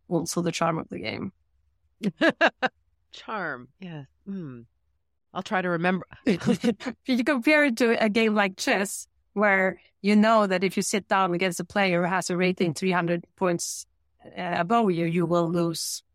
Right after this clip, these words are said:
Speaker 1: You know, I don't think even nine out of ten clients will, will do it. But if you go then to the club and you play the, the worst team in the, in your group, you might lose. I mean, some days you do. And I think that it's, um,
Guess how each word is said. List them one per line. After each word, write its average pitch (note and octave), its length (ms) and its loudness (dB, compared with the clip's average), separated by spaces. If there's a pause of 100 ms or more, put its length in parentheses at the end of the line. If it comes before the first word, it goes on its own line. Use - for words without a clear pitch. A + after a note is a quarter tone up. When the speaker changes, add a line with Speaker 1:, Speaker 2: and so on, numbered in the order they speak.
(420)
Speaker 1:
You F#3+ 160 -2
know, D#3 260 -6 (320)
I F#3+ 160 0
don't F3 220 -2
think F3 200 -2
even F3 180 -2
nine F3 220 2
out E3+ 120 0
of E3+ 100 -4
ten F3 160 -2
clients F3 300 -4
will, F3 260 -2
will E3+ 160 -2 (100)
do A#3 180 2
it. - 140 0 (440)
But F#3+ 100 0
if G3 160 0
you F3+ 100 0
go F3 180 2
then F3 240 2
to F3 100 -8
the E3+ 80 -6
club B3+ 340 2
and F#3+ 140 2
you F#3 80 2
play F#3 260 0
the, F3 140 -4
the F3 180 -6
worst F#3 320 2
team F3+ 240 0
in F3 80 2
the, E3+ 140 0 (180)
in G3 180 4
your F#3 160 4
group, A#3 320 2 (160)
you G#3 160 2
might G#3 280 2
lose. A3+ 440 -2 (340)
I G3+ 100 0
mean, F#3 280 0 (920)
some G3+ 260 -2
days F#3+ 300 0
you F3+ 60 -2
do. A#3 240 0 (720)
And F3+ 220 2
I E3+ 100 2
think F#3+ 240 -2
that F3 160 0 (560)
it's, F3+ 240 -2
um, F3 400 4